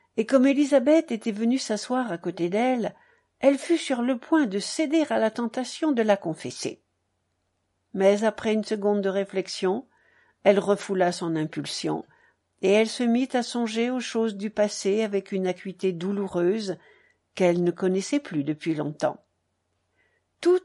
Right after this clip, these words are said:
un regain de souffrance, de vieilles souffrances presque oubliées dans la tourmente d'une vie difficile,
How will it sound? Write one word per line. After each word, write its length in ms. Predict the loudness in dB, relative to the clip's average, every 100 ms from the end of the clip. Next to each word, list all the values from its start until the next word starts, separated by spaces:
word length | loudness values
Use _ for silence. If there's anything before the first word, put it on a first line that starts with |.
| 2
un 180 | 4 4
regain 580 | 2 -2 0 0 0
de 120 | -2 -6
souffrance, 920 | -8 -10 -10 -4 -2 0 -2 -4 -8 -12 -20 -6
de 100 | 0
vieilles 500 | 0 0 4 6 6
souffrances 800 | 2 -4 -6 -6 -2 0 0 -4 -14
presque 500 | -2 2 2 -2 -6
oubliées 680 | -4 -2 0 2 2 2
dans 120 | 2 0
la 140 | 0
tourmente 680 | -2 -6 -2 -2 -2 -4 -8
d'une 300 | -4 -4 -4
vie 180 | -6
difficile, 880 | -6 -10 -8 -8 -2 2 2 2 -2